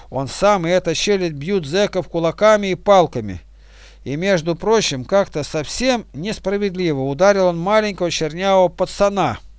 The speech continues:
Да он и замечать не привык, кого он бьёт. А пацан этот, по особ-лаговски-то, по-нынешнему, уже не просто пацан, а мусульманин.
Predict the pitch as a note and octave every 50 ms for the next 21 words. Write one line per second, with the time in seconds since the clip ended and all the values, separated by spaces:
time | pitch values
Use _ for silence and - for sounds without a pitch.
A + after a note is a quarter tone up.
0 | - - - - - - - - - - - - - - - - - - - -
1 | - G#2 B2+ D#3+ G3 G3 F3 D3 C#3+ C#3+ C3 C3 B2 - - G3+ G#3+ G3+ G3 E3+
2 | D3+ C3+ D3 D3 C#3+ C3+ C3 B2 - - D#3+ D3+ C#3+ C3+ B2+ A#2+ B2 B2 A#2+ -
3 | - - - - - - - B2 B2+ - D#3+ D#3+ - - - C4 C4+ B3+ - -
4 | - - F3+ D#3 C3+ - A#2 G2 - - - - - - - - - E3+ F#3+ F#3
5 | - - G#3 G#3 F3+ D3+ - - - D3 D#3+ G3 F#3+ D#3 C3 B2+ A2+ - - A2+
6 | - G#2 G#2 - - G3+ A#3 B3+ A#3+ G#3 D#3+ C#3 A#2 - - A#2+ G#2+ G2 F#2 -
7 | - - - - - B2+ C3 E3+ F#3+ G#3+ G#3+ - F#3 F3+ F3+ E3+ - F3+ E3 F#3
8 | F3 - - E3+ E3 E3 D#3+ - - - - - - - - - - C3 D#3+ F#3+
9 | F3 - - - - - - - - - - A#2+ A#2+ D#3 D#3+ - - G#3 A3 A3
10 | G3 F3 E3 D#3+ E3 E3 D#3+ C#3+